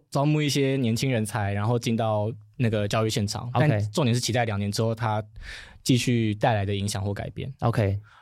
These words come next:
Speaker 1: 然后所以说，对我们来讲，这个两年它是整个培养领导力的过程。
Speaker 2: 嗯。
Speaker 1: 因此，我们这个部门就是处理了所有跟这两年相关的业务。
Speaker 2: OK，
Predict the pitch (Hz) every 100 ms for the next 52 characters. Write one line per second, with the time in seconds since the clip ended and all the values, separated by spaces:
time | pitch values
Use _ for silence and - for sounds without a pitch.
0 | _ 131 208 202 - 151 165 110 - 123
1 | 127 220 180 135 131 107 185 156 123 101
2 | 104 104 139 151 131 104 107 - 107 113
3 | 101 104 98 104 101 95 107 104 - -
4 | 127 117 104 107 156 160 123 107 110 165
5 | 180 190 139 107 107 127 - 123 110 -
6 | - 180 123 107 104 - 113 135 107 117
7 | 120 120 104 95 95 95 107 107 101 101
8 | 95 95 120 _ _ _ - 123 101 104
9 | - _ _ - 202 190 160